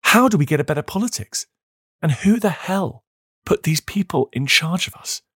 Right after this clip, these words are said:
Why are these lunatics running society? To all the politicians listening to this, and I know there are one or two, I'm not talking about you, I'm talking about the other guys. Always a great pleasure to have Professor David Runciman on.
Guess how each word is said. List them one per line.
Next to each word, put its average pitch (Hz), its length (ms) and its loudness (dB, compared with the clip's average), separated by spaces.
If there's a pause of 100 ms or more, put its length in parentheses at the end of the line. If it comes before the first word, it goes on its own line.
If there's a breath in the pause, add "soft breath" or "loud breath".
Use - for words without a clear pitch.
(180)
Why 156 160 0
are 240 40 2
these 185 180 0
lunatics 160 640 2
running 135 240 0
society? 160 680 -2 (500)
To 143 100 2
all 165 80 4
the 147 60 4
politicians 123 580 -4
listening 104 260 -12
to - 80 -16
this, 104 200 -6
and 104 100 -6
I 101 40 -4
know 107 140 -6
there 107 180 -8
are 101 80 -8
one 104 140 -10
or 98 80 -10
two, 101 300 -8 (340)
I'm - 100 2
not - 120 0
talking 113 220 -4
about 95 140 -2
you, 98 160 -8
I'm 104 140 -8
talking 104 260 -6
about 98 260 -8 (580)
the 101 100 0
other 92 160 -8
guys. - 380 -14 (960)
Always 190 400 8
a 147 60 -2
great 160 240 2
pleasure 131 300 2
to 123 180 -4
have 123 280 -2 (160)
Professor 127 360 0
David 120 260 -4
Runciman 117 420 -4
on. 113 260 -8